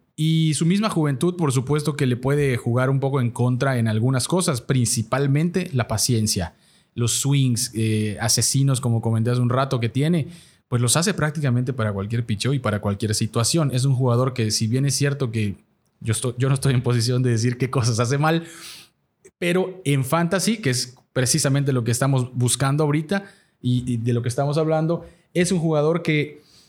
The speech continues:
en algunas situaciones donde bien caería mejor un hit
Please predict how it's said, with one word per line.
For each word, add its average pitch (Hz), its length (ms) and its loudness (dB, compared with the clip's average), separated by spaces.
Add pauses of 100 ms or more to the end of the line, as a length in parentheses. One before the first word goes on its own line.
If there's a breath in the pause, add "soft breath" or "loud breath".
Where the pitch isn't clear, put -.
(180 loud breath)
en 165 140 0
algunas 170 320 0
situaciones 170 760 0
donde 135 640 2 (360)
bien 156 300 2
caería 147 340 2
mejor 131 300 2
un 143 100 2
hit 214 400 -2